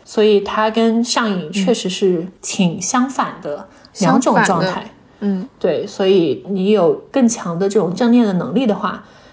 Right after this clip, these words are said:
Speaker 1: 应该也是能够比较，呃，让你不容易上瘾。然后，那么剩下的这个三个字母是I N E，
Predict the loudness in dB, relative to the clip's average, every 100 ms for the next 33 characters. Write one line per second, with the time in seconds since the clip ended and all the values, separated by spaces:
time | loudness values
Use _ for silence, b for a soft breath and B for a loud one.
0 | B 0 2 2 0 0 0 -2 0 2
1 | 2 2 -6 -10 -4 -2 0 -2 -6 -4
2 | -4 -2 -4 -6 -6 -2 0 0 0 -4
3 | 0 0 0 -6 -4 -4 -6 -12 -20 -20
4 | _ -2 -2 0 4 4 4 4 4 4
5 | 4 4 4 2 -2 B B B B -8
6 | -6 -2 0 2 2 0 -4 B B B
7 | -2 0 0 -2 2 2 4 2 2 -2
8 | 0 0 4 2 2 -2 -4 -6